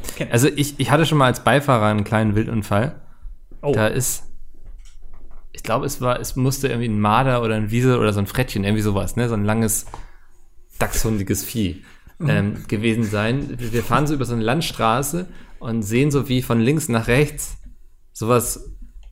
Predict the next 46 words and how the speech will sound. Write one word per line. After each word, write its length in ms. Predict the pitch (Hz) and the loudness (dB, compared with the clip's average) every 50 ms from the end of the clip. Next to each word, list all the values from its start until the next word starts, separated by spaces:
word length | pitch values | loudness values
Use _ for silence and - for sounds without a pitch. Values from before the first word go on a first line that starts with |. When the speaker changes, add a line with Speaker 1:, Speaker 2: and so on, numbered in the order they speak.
| - - - | -20 -6 -2
Speaker 2:
über 180 | 139 110 107 101 | 0 2 4 4
den 100 | 98 104 | 4 4
Weg 180 | 113 113 - | 4 2 2
läuft, 280 | - 92 - - - - | 2 0 0 -2 -2 -2
ne? 80 | 113 120 | 0 2
Also 260 | 120 113 110 104 104 | 2 2 0 0 -2
wir 180 | 107 104 104 104 | -4 -4 -2 -2
waren 160 | 107 104 104 | 0 0 0
nicht 160 | 104 101 104 | -2 -2 -6
zu 80 | - - | -8 -6
schnell 220 | - 127 135 135 | -2 0 0 2
oder 100 | 131 120 | 2 0
so, 80 | 110 117 | 0 0
alles 240 | - 110 113 - - - | -2 -2 -2 -4 -2 2
cool, 120 | 139 143 | 2 4
aber 140 | 127 113 110 104 | 4 4 4 2
wir 60 | 107 | 2
fangen 140 | 110 117 117 | 0 0 0
natürlich 300 | 110 107 - 117 107 - | 0 0 -2 -4 -2 -2
trotzdem 300 | - 120 - 127 127 - | -2 -2 -2 -2 -4 -2
an 100 | 110 104 | -4 -2
zu 140 | - 107 104 | -4 -2 -2
brüllen 380 | 123 107 120 131 135 135 135 | 2 4 6 6 6 6 4
irgendwie. 320 | 127 120 120 120 117 120 123 - - - - - - - | 4 2 2 2 0 -2 -4 -8 -10 -14 -16 -18 -10 -4
Das 160 | - 117 113 - | -2 -2 -2 -2
Vieh 280 | - - 135 147 147 131 | -2 -2 2 4 4 6
rennt 260 | 120 127 143 147 147 | 6 6 6 4 2
vorbei, 580 | - - 131 117 - 120 110 117 131 139 147 143 - - - - - | 0 -2 -2 2 4 6 6 6 6 4 2 0 -4 -10 -14 -12 -6
ist 180 | - 131 131 - | -4 -2 0 0
schon 160 | - 143 135 | 0 0 0
am 120 | 123 123 - | 0 -2 -2
Straßengraben, 880 | - - - 117 123 127 147 131 113 110 110 110 113 113 123 131 131 - - - - - - - - - - - - - - - - - - - - - - - - | -2 0 2 2 2 4 2 0 0 2 2 4 4 4 2 0 -2 -4 -10 -14 -14 -16 -16 -18 -18 -20 -20 -20 -20 -20 -20 -20 -20 -20 -20 -20 -20 -20 -20 -10 -4
bleibt 240 | - 117 147 151 - | 0 0 0 0 0
stehen, 580 | - - - 113 107 110 113 123 131 - - - - - - - | -2 0 2 2 2 2 2 0 -4 -8 -12 -16 -18 -16 -12 -2
ohne 300 | - 147 185 208 202 - | 2 6 6 6 6 6
Witz, 320 | - - - - - - - - - | 4 2 0 -4 -12 -12 -14 -6 0
ohne 300 | - 170 214 233 226 208 | 4 6 6 6 6 6
Witz, 300 | 156 127 - - - - - - - | 4 2 0 -4 -8 -10 -10 -8 -2
bleibt 260 | - 131 180 - - | 2 2 2 2 2
stehen, 400 | - - - - 151 165 175 190 165 220 226 202 180 160 - - - | -2 0 2 4 4 4 4 0 -2 -2 -2 -2 -4 -6 -8 -6 2
guckt 400 | - 190 233 - - - - - | 4 4 4 4 0 -8 -4 2
uns 380 | 151 160 165 160 - - - | 2 2 2 2 -2 -6 -8
tief 340 | - - - 226 233 285 285 | -2 2 6 6 6 8 6
in 100 | 180 165 | 4 6
die 140 | 160 160 151 | 6 6 6
Augen 540 | 120 120 123 127 127 131 127 135 135 135 - | 8 8 8 8 8 8 6 4 0 -2 -6